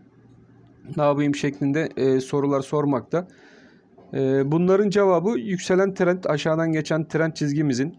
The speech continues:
arkadaşlar bakın şuradan geçen trend çizgimizin kırılmadığı müddetçe, e, dolar T L kurunda, e, bir yeni aşağı yönlü hareket beklentimiz, e, olması yanlış olur.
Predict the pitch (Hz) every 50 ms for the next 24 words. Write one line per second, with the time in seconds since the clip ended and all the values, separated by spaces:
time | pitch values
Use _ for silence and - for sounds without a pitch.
0 | - - 123 123 123 - 113 113 110 - - 123 120 123 117 117 - 117 113 -
1 | - 135 127 139 139 131 131 127 - 139 135 131 - 139 139 139 131 - - 139
2 | 135 131 127 113 110 117 143 165 - _ _ _ - - - - - - - -
3 | _ - - 151 165 165 160 151 143 135 131 135 135 147 156 147 - 139 127 -
4 | - 180 180 - - 123 131 127 139 139 147 151 143 143 - 156 151 143 131 -
5 | - 160 147 127 117 127 160 190 - - - - - - _ - - - - -
6 | - - - - - - - - - 123 123 123 127 127 135 160 160 151 143 131
7 | 139 143 139 147 160 156 - 135 127 - 147 143 147 147 135 127 127 123 123 131
8 | 139 139 135 131 - 190 190 - - - - - - - - - - - - -
9 | 143 156 151 151 147 135 127 - 151 170 214 226 - - - - - - - -
10 | - - - - - - - - - - - - 151 139 135 135 123 - - 151
11 | 175 180 170 156 143 139 - 202 202 175 165 160 165 170 147 - 139 131 160 180
12 | -